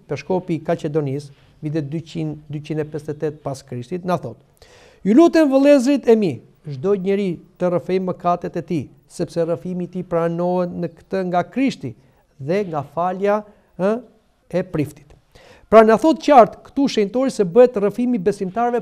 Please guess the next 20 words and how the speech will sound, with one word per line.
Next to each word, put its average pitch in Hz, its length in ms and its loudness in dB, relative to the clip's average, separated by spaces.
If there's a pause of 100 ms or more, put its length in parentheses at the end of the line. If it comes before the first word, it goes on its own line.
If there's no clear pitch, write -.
përpara 220 560 -2 (140)
priftit. - 380 -2 (480)
Një 147 140 -10
tjetër 269 240 -2
shenjtor 226 400 0
i 226 60 -4
madh, 190 320 -2 (320)
reformator 180 760 4 (140)
në 147 120 -6
Kish, 233 360 -6 (380)
ë, 233 160 4 (540)
Shën 214 220 2
Vasili 185 380 -2
i - 20 0
Madh, 175 300 0
shekulli 175 540 -2 (480)
i 165 180 -4
katër 175 460 0 (160)
pas 131 180 -8
Krishtit, 214 380 -8